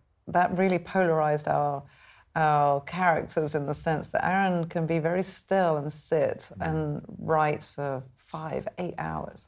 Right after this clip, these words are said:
Speaker 2: Right.
Speaker 1: I can sit for ten, twenty minutes
Speaker 2: <laughs>
Speaker 1: and I can fire at him, you know, creative ideas. And then he can just very calmly, without interruption, whereas I need to have two, three things on the go,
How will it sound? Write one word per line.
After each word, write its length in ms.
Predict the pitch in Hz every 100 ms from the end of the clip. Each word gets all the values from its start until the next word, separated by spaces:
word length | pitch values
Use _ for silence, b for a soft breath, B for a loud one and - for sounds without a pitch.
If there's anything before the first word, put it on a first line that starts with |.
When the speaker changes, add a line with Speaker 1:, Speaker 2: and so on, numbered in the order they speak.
| -
Speaker 2:
Right. 600 | 85 80 - - - 180
Speaker 1:
I 20 |
can 120 | 202
sit 260 | 185 185 165
for 80 | -
ten, 500 | - - 185 190 180
twenty 340 | - 180 170
minutes 480 | 160 156 139 151 -
Speaker 2:
<laughs> 720 | 143 - 123 - - - -
Speaker 1:
and 140 | 175 170
I 100 | 180
can 280 | 233 233 170
fire 560 | - - 202 226 202
at 240 | 180 170 185
him, 400 | 185 175 170 165
you 80 | 185
know, 120 | 160
creative 560 | - 180 180 175 160
ideas. 460 | 165 160 170 160 156
And 120 | 160
then 120 | 175 175
he 140 | 190
can 120 | 214
just 200 | 202 190 -
very 360 | - 190 190 190
calmly, 760 | 196 196 202 202 185 180 180 - b b b b -
without 340 | 160 175 170 185
interruption, 800 | 170 - 170 - - 160 156 156 b b b
whereas 260 | 175 170 170
I 120 | 185
need 180 | 180 175
to 100 | 170
have 200 | 160 156
two, 200 | - 202
three 240 | 190 170 165
things 360 | 165 160 151
on 100 | 156
the 80 | 151
go, 320 | 156 151 139